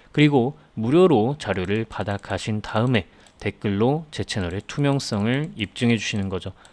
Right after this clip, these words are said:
이 진정성과 투명성의 선순환 과정 속에서 만 명, 이만 명, 십만 명 구독자를 달성하고 선한 영향력을 미쳐나가는 게 목표입니다. 그렇기 때문에 무료로 여러분들께 전달드리고,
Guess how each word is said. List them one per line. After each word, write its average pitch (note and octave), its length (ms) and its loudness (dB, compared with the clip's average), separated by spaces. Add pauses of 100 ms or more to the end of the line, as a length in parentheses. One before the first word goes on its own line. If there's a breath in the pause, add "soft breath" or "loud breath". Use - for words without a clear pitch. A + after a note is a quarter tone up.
(180 soft breath)
이 A2+ 80 -2
진정성과 C3+ 880 2
투명성의 C3 540 0
선순환 D3 600 0
과정 G#2 340 -2
속에서 B2+ 460 -2 (280 loud breath)
만 G#2 200 4
명, B2+ 140 2
이만 G2+ 280 2
명, F2+ 180 -2
십만 B2+ 400 0
명 C#3 160 2
구독자를 A2 540 -2
달성하고 F#2+ 800 -2 (240 soft breath)
선한 F#3 320 4
영향력을 A2+ 460 2
미쳐나가는 A2 640 -2
게 A2+ 80 0
목표입니다. F#2 760 -2 (240 soft breath)
그렇기 D#3 260 2
때문에 D#3 260 2
무료로 B2 560 2
여러분들께 F#2+ 340 -2
전달드리고, G2 640 -4